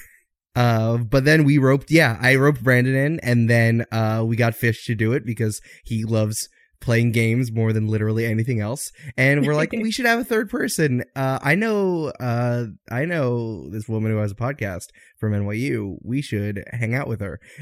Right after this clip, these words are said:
Speaker 1: And then now Amanda is doing something that she's never done before. <laughs>
Speaker 2: Yeah, I played most of my first games of D and D on mic, which I do not recommend. But I, yeah, I was completely new to it. I thought it was fun. I like making podcasts. And, um, I thought hanging out with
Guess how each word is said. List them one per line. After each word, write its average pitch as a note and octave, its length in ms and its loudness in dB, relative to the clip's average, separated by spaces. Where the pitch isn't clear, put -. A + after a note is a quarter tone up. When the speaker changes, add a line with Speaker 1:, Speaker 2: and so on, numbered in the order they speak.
Speaker 1:
And A2 180 0
then A#2+ 160 0
now A#2 220 4
Amanda A2+ 560 0
is B2+ 140 -2
doing C3 260 4
something A#2 320 0
that A#2 120 2
she's A2 160 -4
never A2 200 0
done G#2 180 -4
before. G#2+ 340 -6
<laughs> - 60 -6
Speaker 2:
Yeah, D#3 280 -4
I E3 300 -6
played F3 240 -6
most E3 160 -8
of - 60 -12
my E3+ 100 -6
first D#3 400 -8
games D3 320 -12
of D3 100 -12
D C#3+ 140 -14
and C#3+ 80 -12
D C3+ 320 -14
on C3+ 120 -14
mic, A#2+ 180 -14
which - 180 -12
I - 80 -4
do A#3 140 -4
not B3 120 -4
recommend. G#3 400 -6
But C3+ 260 -8
I, C#3+ 560 -4
yeah, - 260 -14
I D3 180 -2
was D3 200 -10
completely E3+ 400 -10
new E3+ 120 -6
to F#3+ 100 -8
it. A3 240 -12
I D3 160 -10
thought D3 160 -10
it - 80 -14
was E3 100 -14
fun. G#3 300 -6
I D#3 140 -6
like D#3 180 -10
making D3+ 200 -12
podcasts. F#3+ 540 -10
And, C#3+ 300 -8
um, C#3+ 260 -8
I D#3 80 -8
thought D#3+ 200 -10
hanging D3 260 -10
out C#3+ 220 -10
with D3 180 -8